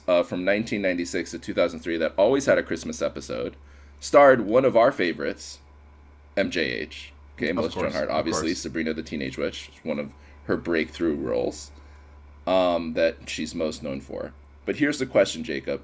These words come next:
Speaker 1: Do you know why I'm giving you this stocking today when we're watching Always and Forever Christmas?
Speaker 2: No, Jesse. Why, why are you giving it to me today?
Speaker 1: Jacob, who played Zelda Spellman, Melissa Joan Hart's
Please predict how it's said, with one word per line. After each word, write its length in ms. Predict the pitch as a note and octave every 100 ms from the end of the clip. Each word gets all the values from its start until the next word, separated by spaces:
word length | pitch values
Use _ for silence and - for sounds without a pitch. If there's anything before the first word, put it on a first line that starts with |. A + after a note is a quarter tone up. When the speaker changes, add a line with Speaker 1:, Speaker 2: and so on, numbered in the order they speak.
| - -
Speaker 1:
Do 100 | G#2
you 80 |
know 140 | A2+ A2+
why 300 | G#2 G2+ G2
I'm 180 | F2 E2
giving 260 | F2 D#2+
you 360 | D#2 C#2 A#1+ - - - - - - - - - - -
this 180 | F#2 F2
stocking 440 | - E2+ D2+ C2 C2+
today 420 | E2 D2 A1+ - - _ - E2
when 160 | D#2+
we're 100 | D2+
watching 340 | D2+ D2+ - D2
Always 320 | C2 C#2 C2+
and 120 | C2+
Forever 260 | C#2+ C2 -
Christmas? 540 | - - - - - - - - - - - - - - - - - -
Speaker 2:
No, 320 | C#3 C#3 C#3+ A#2
Jesse. 280 | A2+ C3+
Why, 240 | B2 D3 D#3
why 260 | A2+ C#3
are 120 | D3+ C#3
you 100 | B2+
giving 240 | G#2 F#2
it 80 | F2
to 80 | F#2+
me 80 |
today? 120 | D#2+ C3+
Speaker 1:
Jacob, 400 | D#3+ D#3 C3+ - - - - - - - - -
who 180 | G3 G3+
played 680 | - C#3 B2 A2+ G#2+ G#2+ -
Zelda 380 | F2+ G#2+ A2 G2+
Spellman, 640 | - F2 F2 G2 A2 B2+
Melissa 300 | F#2 F#2+ G2
Joan 200 | F2+ F#2+ F2
Hart's 440 | F2 E2 - -